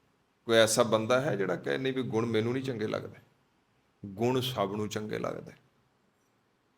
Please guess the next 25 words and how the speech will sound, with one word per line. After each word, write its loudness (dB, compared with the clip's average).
ਆਪਾਂ 6
ਇਹ 2
ਇੱਛਾ 4
ਰੱਖਦੇ 2
ਹਾਂ 2
ਵੀ 0
ਮੇਰੇ 4
ਜੀਵਨ 0
ਸਾਥੀ 2
'ਚ -6
ਆਹ 6
ਚੰਗੀਆਂ 0
ਚੀਜ਼ਾਂ 0
ਹੋਣੀਆਂ -2
ਚਾਹੀਦੀਆਂ -8
ਨੇ, -20
ਆਹ 4
ਗੁਣ 0
ਹੋਣ -4
ਨਾ। -14
ਹੈ 4
ਨਾ, -4
ਬਹੁਤੇ 8
ਗੁਣ 2
ਨੇ, 0